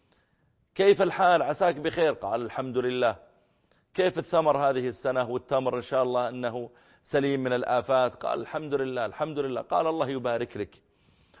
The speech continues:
والله يطرح لك البركة ويربحك ويحفظ عليك صحتك، ما شاء الله عليك، شباب واقف في رأس هذه النخلة، ما شاء الله عليك." فأنس ذلك الرجل بهذا الكلام الحسن والدعاء الحسن، وقال: "جزاك الله خير"، وضحك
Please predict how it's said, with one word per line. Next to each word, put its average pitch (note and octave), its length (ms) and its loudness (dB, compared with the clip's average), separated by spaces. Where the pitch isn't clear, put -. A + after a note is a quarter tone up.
والله C3+ 260 4
يطرح B2 300 -2
لك A#2+ 180 -4
البركة G#2+ 640 -2
ويربحك B2+ 960 -2
ويحفظ D3 760 4
عليك B2+ 260 0
صحتك، B2 560 -6
ما D#3 160 -2
شاء C#3 180 0
الله C3 140 2
عليك، A#2+ 220 -2
شباب F#3 380 6
واقف G3 360 6
في - 120 -2
رأس D#3 260 4
هذه C#3+ 200 2
النخلة، C#3 320 -2
ما C3 140 0
شاء C3 160 -2
الله B2 140 -2
عليك." A#2 360 -4
فأنس B2+ 680 0
ذلك G2 460 -8
الرجل G2+ 400 -6
بهذا G2 280 -10
الكلام F2 320 -12
الحسن G2 400 -10
والدعاء F#2 480 -8
الحسن، G2 420 -10
وقال: F3+ 320 2
"جزاك C#3+ 360 -2
الله C3 180 0
خير"، B2 260 -4
وضحك - 540 -6